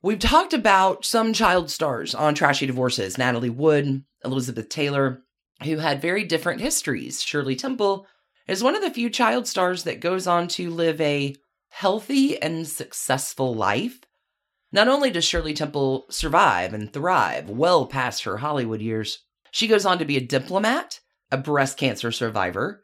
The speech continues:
and advocate, a wife of fifty-five years, a mother, a grandmother, an author, a recipient of the Kennedy Center's Honors Lifetime Achievement Award, Screen Actors Guild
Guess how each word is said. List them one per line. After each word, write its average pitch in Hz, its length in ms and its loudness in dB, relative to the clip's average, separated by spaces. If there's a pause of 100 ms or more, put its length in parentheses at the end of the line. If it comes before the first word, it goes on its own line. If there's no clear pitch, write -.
and 131 380 2
advocate, 117 560 2 (260)
a 135 100 6
wife 123 320 2
of 151 100 -2
fifty-five 104 540 -4
years, 160 580 -2
a 110 60 -4
mother, 147 380 2
a - 100 -4
grandmother, 131 560 2
an 110 180 -4
author, 127 540 0
a 107 80 -2
recipient 123 560 -2
of - 100 -8
the 127 80 -6
Kennedy 127 380 -2
Center's 113 500 -4
Honors 117 580 -2 (100)
Lifetime 135 640 2
Achievement 196 400 -4
Award, 202 400 -2 (380)
Screen 135 340 -2
Actors 143 400 -2
Guild 185 400 -2